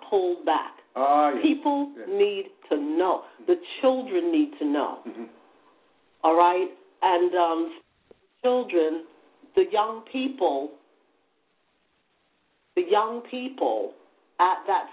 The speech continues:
Speaker 1: ceremony, especially the young men that were mourning the, the transition of their friend, when they heard you drumming in the profession-, in the processional, 'cause again, outside the chapel, it was packed.
Speaker 2: Mm-hmm.
Speaker 1: Those young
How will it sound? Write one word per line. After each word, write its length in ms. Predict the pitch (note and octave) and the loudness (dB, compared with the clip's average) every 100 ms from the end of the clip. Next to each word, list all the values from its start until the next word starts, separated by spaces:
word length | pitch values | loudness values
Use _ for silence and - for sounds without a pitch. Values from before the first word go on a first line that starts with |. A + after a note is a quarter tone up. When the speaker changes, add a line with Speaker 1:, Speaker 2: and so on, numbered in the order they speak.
| - | -6
Speaker 1:
ceremony, 760 | G3+ G3 F#3+ D#3 C#3 B2+ A#2+ - | -4 -2 -2 -2 -2 -2 -4 -6
especially 500 | - B3 B3 C4 G#3+ | 0 2 2 -2 -4
the 140 | F3+ E3 | -2 -2
young 420 | F3 F#3+ F#3+ F#3 F#3+ | 0 0 -2 -6 -4
men 360 | G3 C#3 - | -2 -4 -4
that 100 | C#3+ | -4
were 140 | D4+ C#3+ | -4 -4
mourning 200 | D#3 F3 - _ - | -2 -2 -4 _ -2
the, 260 | D3 D3+ - - _ - | 0 0 -2 -12 _ -6
the 120 | D#3+ | -4
transition 560 | - F#3+ E3+ F3 F3 F3+ | 2 2 2 -2 -2 0
of 160 | D#3+ D#3+ | 0 2
their 180 | D#3 D#3 | 0 0
friend, 380 | - G3+ C#3+ C#3+ - - | 0 2 2 -4 -10 -6
when 240 | - F3+ F3 | 2 2 2
they 240 | A3 A#3+ A#3 | 0 -2 -2
heard 360 | B3 A#3+ A#3+ G3+ | 0 0 0 -2
you 160 | G#3 G3+ D3+ | -6 -4 2
drumming 380 | G#3+ A3 F#3 D#3+ | 2 4 2 0
in 100 | D#3+ | 0
the 60 | |
profession-, 520 | D#3+ E3+ - G#3 - - | -4 -8 0 0 -2 -2
in 100 | F3+ | 0
the 60 | F3 | 0
processional, 720 | F3 - A3+ A3+ F#3+ D3 C#3 - | -4 0 2 2 -2 -4 -4 -6
'cause 140 | - F3 | -2 0
again, 180 | A3+ G#3+ | 0 2
outside 520 | G3 C4 - C4 C4 | 2 2 -2 -2 -2
the 100 | B3+ - | -4 0
chapel, 480 | B3+ C#4 - D#3 D#3 - | 0 0 0 -2 -4 -4
it 140 | C4+ D#4 | 0 0
was 140 | A3+ - | -2 -6
packed. 400 | - D#4+ C#3+ - - | 0 0 0 -4 -14
Speaker 2:
Mm-hmm. 160 | A2+ A2+ | -16 0
Speaker 1:
Those 320 | C4+ D#4+ D#4 C4 | 2 2 0 -2
young 300 | C4+ C4 | -2 -2